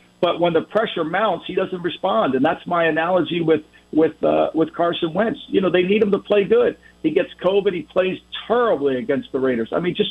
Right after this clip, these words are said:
horrendously against the Raiders. The one touchdown pass he throws is really an interception. He throws it into three people, and, and, and, and luckily his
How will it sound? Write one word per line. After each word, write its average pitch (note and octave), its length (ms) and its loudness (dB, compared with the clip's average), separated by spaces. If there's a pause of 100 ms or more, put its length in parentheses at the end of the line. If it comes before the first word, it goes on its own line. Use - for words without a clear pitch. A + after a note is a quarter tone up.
horrendously E3+ 600 2
against B2 320 0
the C3 80 0
Raiders. A#2+ 360 0 (340)
The F3 100 2
one G#3+ 260 2
touchdown F#3 460 -2
pass D3+ 260 0
he D3+ 120 2
throws D#3+ 520 0 (240)
is D#3+ 220 2
really F#3+ 360 4
an D3+ 120 0
interception. F#3 640 -2
He D#3 100 -6
throws G3 280 0
it F#3 100 -2
into C#3+ 160 0
three F3+ 220 -2
people, F#3+ 480 -2 (200)
and, E3+ 200 2
and, F3 300 0
and, E3 280 -4
and D#3+ 120 -6
luckily E3+ 480 0
his G3+ 160 2